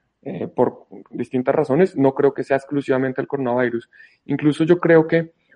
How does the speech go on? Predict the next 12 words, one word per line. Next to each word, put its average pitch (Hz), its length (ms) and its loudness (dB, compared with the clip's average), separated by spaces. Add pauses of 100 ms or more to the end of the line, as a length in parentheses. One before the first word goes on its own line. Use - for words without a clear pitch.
(140)
una 151 200 2
crisis 160 400 0
económica 131 560 2
mundial, 120 560 0
que 135 80 -4
es 123 40 -4
lo 123 160 -2
que 139 200 0
plantea, 120 540 -2
digamos, 123 340 -4
Max 123 220 -8
Kaiser, 127 360 -2